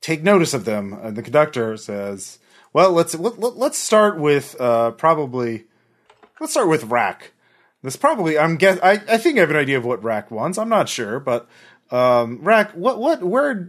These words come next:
uh, a train finally appears? Um, and what do you smell? And, uh, where do you, where does the train take you?"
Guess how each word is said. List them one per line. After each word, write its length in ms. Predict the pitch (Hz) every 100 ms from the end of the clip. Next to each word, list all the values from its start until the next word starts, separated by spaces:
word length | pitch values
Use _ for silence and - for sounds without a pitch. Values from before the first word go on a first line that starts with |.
| 175
uh, 300 | 160 151 165
a 40 |
train 520 | - 220 302 269 165
finally 400 | - 202 254 247
appears? 640 | 233 208 269 170 76 - - _ _ _ _ -
Um, 800 | 98 95 92 92 90 92 98 104
and 400 | 117 113 110 117
what 140 | 139 208
do 60 |
you 100 | 226
smell? 480 | 214 202 240 214 127
And, 160 | 123 123
uh, 240 | 127 131
where 280 | 120 165 247
do 80 | 226
you, 120 | 214
where 200 | 151 254
does 180 | 247 214
the 80 | 214
train 320 | 226 233 247
take 300 | 220 269 -
you?" 220 | 90 82